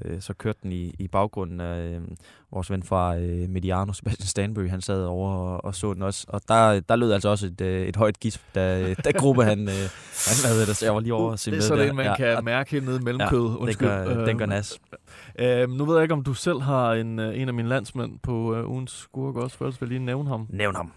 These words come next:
Speaker 2: Ja. Altså, jeg bliver nødt til at sige, øh, Kamil Grabar også kan bejle
Speaker 1: Ja.
Speaker 2: til den her. Øhm,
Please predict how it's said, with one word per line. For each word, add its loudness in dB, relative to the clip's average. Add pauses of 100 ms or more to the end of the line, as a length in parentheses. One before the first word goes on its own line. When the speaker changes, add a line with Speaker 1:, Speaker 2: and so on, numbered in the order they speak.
Speaker 2:
Ja. 0 (480)
Altså, 4
jeg 6
bliver 4
nødt 4
til 2
at 4
sige, -2
øh, -4
Kamil -4
Grabar -2
også -4
kan -8
bejle -2
Speaker 1:
Ja. -2
Speaker 2:
til -8
den -2
her. 0 (140)
Øhm, -2